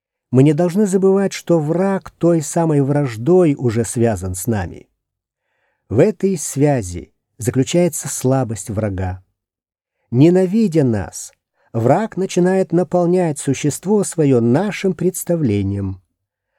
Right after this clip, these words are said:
Враг приковывает сознание к нам и часто кончает простым подражателем, в чем, конечно, никогда не сознается.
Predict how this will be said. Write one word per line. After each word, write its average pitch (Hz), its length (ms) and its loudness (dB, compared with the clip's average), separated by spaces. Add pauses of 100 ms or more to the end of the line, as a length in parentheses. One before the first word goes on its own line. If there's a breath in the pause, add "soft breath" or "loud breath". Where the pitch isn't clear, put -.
(260)
Враг 139 720 -2
приковывает 104 840 0
сознание 120 640 0
к - 80 -8
нам 143 360 0 (420)
и 139 100 4
часто 175 380 -2
кончает 139 500 -2
простым 156 500 -2
подражателем, 143 880 -2 (160)
в - 120 -20
чем, 240 200 2
конечно, 202 540 -2 (220 soft breath)
никогда 113 500 2
не 98 80 -6
сознается. 165 840 -2